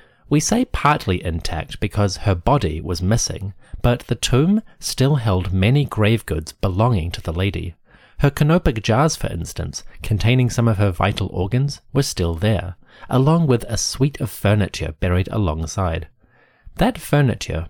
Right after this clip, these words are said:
made of wood and gold, was preserved, protected, and now resides in the Cairo Museum.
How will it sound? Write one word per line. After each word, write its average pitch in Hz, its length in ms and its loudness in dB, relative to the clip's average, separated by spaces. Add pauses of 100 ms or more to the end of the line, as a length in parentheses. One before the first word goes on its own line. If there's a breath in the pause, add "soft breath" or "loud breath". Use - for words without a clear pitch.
made 107 280 4
of 85 160 -2
wood 101 340 2
and 101 220 -2
gold, 98 360 0 (280 loud breath)
was 101 220 2
preserved, 101 720 0 (160)
protected, - 640 -2 (220 loud breath)
and 104 200 0
now 117 240 4
resides 107 640 0
in 107 80 2
the - 80 2
Cairo 85 440 -2
Museum. 85 600 -2